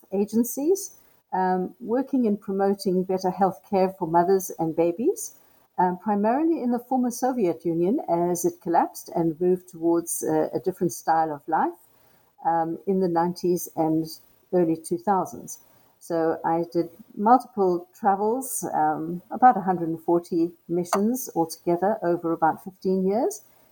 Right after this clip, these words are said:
into the countries of the former Soviet Union. And I've also lived and grew up in South Africa, then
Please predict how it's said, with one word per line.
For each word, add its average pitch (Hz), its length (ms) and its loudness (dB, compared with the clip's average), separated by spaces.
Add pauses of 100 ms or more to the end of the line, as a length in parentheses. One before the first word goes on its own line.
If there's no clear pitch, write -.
(120)
into 190 280 0
the 180 100 0
countries 175 400 2
of 170 120 0
the 180 80 -4
former 165 280 0
Soviet 165 460 -2
Union. 151 400 -2 (560)
And 254 200 2
I've 196 180 -2
also 175 720 -2
lived 226 520 4
and 165 360 0
grew 165 220 -2
up 196 320 0
in 170 180 0
South 151 280 -2
Africa, 247 560 0 (280)
then 175 380 0